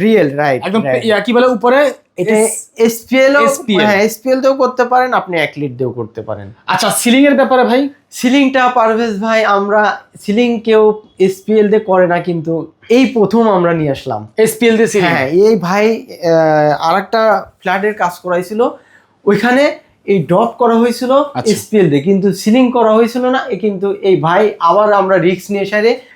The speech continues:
Speaker 1: নিজের দায়িত্ব নিয়ে সারে আমরা এসপিএল লাগাই দিছি আপনার একবারে সিলিং এ।
Speaker 2: একদম
Speaker 1: যাতে
Speaker 2: এসপিএল।
Speaker 1: আপনার তিরিশ চল্লিশ বছরে আপনাকে একদিনেও আপনার রঙের কোনো ঝামেলা না থাকে।
Speaker 2: ঝামেলা নেই?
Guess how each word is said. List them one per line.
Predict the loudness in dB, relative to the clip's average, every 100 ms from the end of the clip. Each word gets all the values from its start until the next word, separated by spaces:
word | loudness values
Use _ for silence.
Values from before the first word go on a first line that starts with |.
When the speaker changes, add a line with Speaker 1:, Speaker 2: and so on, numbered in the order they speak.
| -2
Speaker 1:
নিজের | 2 4 4 4 2 0
দায়িত্ব | -2 -2 0 2 2
নিয়ে | 2 -2
সারে | -2 -2
আমরা | -2 -2 -4
এসপিএল | 0 -2 -2 0 2
লাগাই | 4 2 0
দিছি | 0 -2
আপনার | -2 -2 0
একবারে | 0 0 -4
সিলিং | -2 0 2 2
এ। | -2 -6 -4
Speaker 2:
একদম | -2 0 0
Speaker 1:
যাতে | -2
Speaker 2:
এসপিএল। | 2 2
Speaker 1:
আপনার | 2 0 0 0
তিরিশ | 0 -2 -2 -4 -2
চল্লিশ | 0 2 0
বছরে | 2 2 2 4 4
আপনাকে | 2 2 0 2 2
একদিনেও | 2 0 -2 -4 0 2 2
আপনার | 2 0 0
রঙের | 0 2 2 0
কোনো | 0 -2
ঝামেলা | -2 -4 -2 -2
না |
থাকে। | -2 -2
Speaker 2:
ঝামেলা | 0 0 0
নেই? | -2